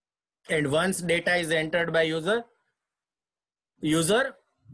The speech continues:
P one can restart or, uh, start from where it was stopped and so on. And once P one program is finished, then program two can be started.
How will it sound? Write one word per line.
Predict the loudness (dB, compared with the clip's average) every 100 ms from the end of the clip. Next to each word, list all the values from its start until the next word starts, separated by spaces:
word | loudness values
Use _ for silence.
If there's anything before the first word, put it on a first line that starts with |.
| -4
P | 0 2
one | 2 2
can | 0 0
restart | -2 -4 -2 -2 -2 -4
or, | -2 -2 -2
uh, | 0 0 0 -2 -8 -12 -8
start | -4 0 0 -2
from | -4 -2 0
where | 2 0 -2
it | -6 -8
was | -2 0 -2 -6 _ _
stopped | -14 -2 -2 -2 -8 _ _
and | -2 -2
so | -2 0 0
on. | -2 -8 _ _ -6
And | -2 0
once | 0 0 -2 -6 _ _ -2
P | 2
one | 2 0
program | 0 2 2 0 0
is | -2 -2
finished, | -2 0 -2 -4 -6
then | -2 0 -2 -4
program | 0 0 0 -2 -4 -6
two | -6 -6 -4
can | -2 -2
be | -2 -6 -10 _
started. | -14 -4 -4 -4 -12